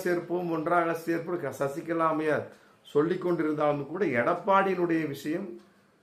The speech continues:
தன்னை மீறி யாரும் வந்துவிடக்கூடாது. ஆனால் இன்னைக்கு பாஜக வந்து விட்டது, வந்து விட்டு கம்ப்ளீட்டா எடப்பாடியும் க்ளோஸ் பண்ணிடுவாங்க, அதிமுகவையும் க்ளோஸ் பண்ணிடுவாங்க. அதுல மாற்று கருத்தே இல்லை. அதான் வந்து பாஜக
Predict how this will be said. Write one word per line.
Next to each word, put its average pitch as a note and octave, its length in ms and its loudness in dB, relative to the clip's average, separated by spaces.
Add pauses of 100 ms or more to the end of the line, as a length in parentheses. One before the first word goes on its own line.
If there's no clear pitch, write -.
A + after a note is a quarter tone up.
(160)
தன்னை A#2+ 280 -2 (120)
மீறி F3 200 2
யாரும் D3 360 4
வந்துவிடக்கூடாது. G#2 760 -2
ஆனால் F3+ 280 -4 (140)
இன்னைக்கு A2 360 -4
பாஜக C#3 420 0 (720)
வந்து D#3 440 0
விட்டது, B2+ 380 -4 (720)
வந்து A#2+ 360 -6
விட்டு C3 200 -8 (100)
கம்ப்ளீட்டா A#2 540 -2 (680)
எடப்பாடியும் C3 580 0
க்ளோஸ் B2+ 280 -2
பண்ணிடுவாங்க, A2 480 0 (180)
அதிமுகவையும் C#3+ 680 -2
க்ளோஸ் B2+ 260 -6
பண்ணிடுவாங்க. G2+ 420 -4
அதுல G2+ 260 -4
மாற்று B2+ 300 -4
கருத்தே G#2 460 -4
இல்லை. D#2+ 140 -12 (100)
அதான் C3+ 260 -2
வந்து D#3+ 220 -4
பாஜக B2+ 460 0